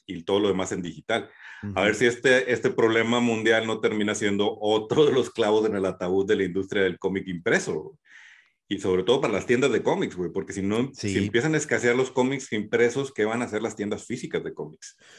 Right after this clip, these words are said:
Speaker 2: Sí, porque recordemos también que la industria lo que hace usualmente es que mes a mes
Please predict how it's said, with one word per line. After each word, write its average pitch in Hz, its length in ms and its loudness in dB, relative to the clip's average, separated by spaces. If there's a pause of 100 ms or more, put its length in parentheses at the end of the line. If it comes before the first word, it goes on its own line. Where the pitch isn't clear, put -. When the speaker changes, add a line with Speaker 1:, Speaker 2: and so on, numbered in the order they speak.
(140)
Speaker 2:
Sí, 185 200 4
porque 156 260 2
recordemos 156 540 2
también 147 240 -2
que 180 80 -2
la 165 100 2
industria 131 720 -2
lo 113 180 -4
que 110 120 -2
hace 110 240 -2
usualmente 127 640 -4 (100)
es 107 140 -4
que 127 140 0
mes 113 240 0
a 123 80 0
mes 120 340 -2